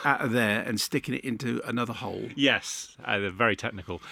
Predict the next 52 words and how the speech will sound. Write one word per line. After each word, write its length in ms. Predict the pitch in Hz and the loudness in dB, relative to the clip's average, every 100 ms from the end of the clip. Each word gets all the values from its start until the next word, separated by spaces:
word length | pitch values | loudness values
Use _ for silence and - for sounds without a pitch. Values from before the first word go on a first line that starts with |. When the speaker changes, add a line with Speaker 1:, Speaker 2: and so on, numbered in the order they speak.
| 180 | 4
Speaker 2:
But 140 | - 240 | 8 8
the 80 | 220 | 8
important 320 | 208 262 170 | 6 6 6
thing 360 | 196 175 160 | 6 6 2
is 340 | 165 185 156 117 | 2 6 6 6
that, 160 | 160 | 4
uh, 80 | 180 | 6
it, 580 | 196 180 180 160 175 160 | 8 8 8 6 4 0
for 140 | - 170 | 4 8
those 240 | 185 170 | 10 10
people 300 | 170 151 143 | 6 6 6
who 160 | 139 135 | 8 8
have 120 | 120 | 6
been 280 | 135 127 120 | 6 6 2
steadily 460 | - 156 131 120 | 6 6 8 4
filling 460 | - - 143 120 117 | 4 6 8 8 6
their 200 | 113 104 | 6 4
bookshelves 600 | 135 139 - 110 98 92 | 2 0 4 4 4 2
with 180 | 107 95 | 0 2
books 240 | 127 - | -2 -2
that 120 | - | -2
they've 200 | 113 110 | 2 4
not 180 | 107 117 | 4 0
yet 220 | 107 110 104 | 2 2 4
read 380 | 110 101 85 | 2 2 0
because 260 | 117 101 101 | -2 -2 2
they've 180 | 104 95 | 2 4
been 260 | 107 104 - - - | 4 4 0 -14 -12
buying 560 | 107 - 143 135 120 113 - | 2 8 10 10 6 4 4
every 420 | 131 107 110 110 | 4 4 4 6
book 360 | 117 107 - | 8 6 4
that 100 | 113 | -2
we 160 | 110 110 | 2 4
recommend, 540 | 107 107 110 110 95 90 | 4 4 4 4 2 -2
Speaker 1:
Yes. 220 | - - - | -8 -12 0
Speaker 2:
they 180 | - 165 | 8 10
will 100 | 165 | 10
have 100 | 151 | 6
seen 160 | - 147 | 6 6
that 180 | 135 127 | 6 4
as 140 | 127 | 4
a 80 | 127 | 6
little 320 | 131 156 185 | 6 8 8
bit 160 | 160 165 | 8 6
of 100 | 139 | 8
respite. 600 | 147 - - 113 120 - - - - | 8 8 6 8 8 2 -14 -20 -6
But 160 | - 120 | -2 2
the 80 | 113 | 8
bad 200 | 143 135 | 8 8
news 220 | 123 113 | 6 4
for 80 | 120 | 8
them 400 | 190 170 160 | 8 8 6